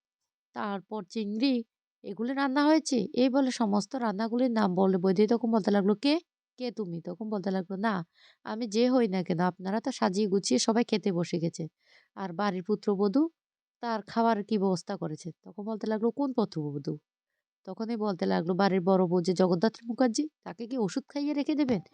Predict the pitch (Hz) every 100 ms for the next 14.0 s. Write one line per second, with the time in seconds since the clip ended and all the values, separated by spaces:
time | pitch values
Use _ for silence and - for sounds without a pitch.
0 | - - - - 226 226 190 196 190 190
1 | 202 170 208 214 220 247 - 180 170 165
2 | 214 247 277 220 165 _ _ 208 196 151
3 | _ _ _ 190 214 220 220 - 196 185
4 | 190 185 226 214 262 254 220 185 175 165
5 | 170 170 185 214 220 220 - 185 180 -
6 | 233 - 190 190 170 175 170 165 165 147
7 | - - 170 214 233 196 208 277 254 -
8 | _ _ _ _ 190 202 190 202 202 233
9 | 226 220 190 240 247 233 220 240 202 247
10 | 226 247 - _ _ _ 190 202 202 226
11 | 202 175 175 - 165 151 147 _ _ _
12 | _ - 180 170 233 214 185 190 185 170
13 | 175 175 - 180 170 180 175 175 _